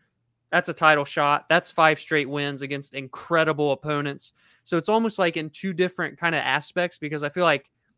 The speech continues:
if Marlon losing, loses to Corey, it's not as detrimental as Corey losing to Marlon. So that's my thoughts. That's where my head's at in terms of the storylines heading in. What do you got for me?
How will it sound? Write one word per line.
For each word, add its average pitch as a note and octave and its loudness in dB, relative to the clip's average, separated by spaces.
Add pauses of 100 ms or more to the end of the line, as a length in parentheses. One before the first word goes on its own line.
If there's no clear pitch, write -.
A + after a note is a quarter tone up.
(100)
if D3 -12
Marlon F#3 4
losing, D#3+ -2 (180)
loses E3 0
to - -8
Corey, C#3 0 (380)
it's D3 -4
not D#3 2
as C3+ -6
detrimental C3 -4 (340)
as B2 -8
Corey C#3+ 0
losing B2+ -8
to C3 -14
Marlon. A#2 -12
So C3 0 (360)
that's F#3 2
my G3 2
thoughts. F3+ 0
That's E3+ -8
where F#3+ -4
my F3 -2
head's D#3+ -4
at E3+ 0
in D#3 -12
terms E3 -6
of D3 -12
the C#3+ -12
storylines D3+ -2
heading D#3 -2
in. C#3+ -4 (380)
What D3 0
do C#3+ -2
you D3 -6
got C3+ -4
for B2 -16
me? B2+ -20